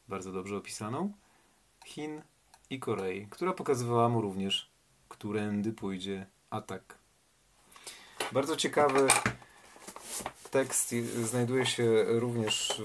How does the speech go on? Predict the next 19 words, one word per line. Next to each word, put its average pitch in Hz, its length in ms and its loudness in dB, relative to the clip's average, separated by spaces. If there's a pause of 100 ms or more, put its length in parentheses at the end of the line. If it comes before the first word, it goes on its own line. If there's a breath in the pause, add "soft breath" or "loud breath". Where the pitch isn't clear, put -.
w - 280 -12
źródłach 110 380 0
japońskiej 113 420 -2
tradycji, 110 680 -2
w - 380 -10
części 120 380 0
poświęconej 113 560 -2
Hideyoshiemu. 104 840 -4
Mianowicie 113 680 -2 (960 loud breath)
w 104 120 -8
liście 131 520 2
do 104 240 2
wicekróla 120 560 4
Indii 117 600 -4 (920)
pisze, 131 260 0
że 120 140 4
ma 127 180 6
plan 127 300 4
podboju 107 580 2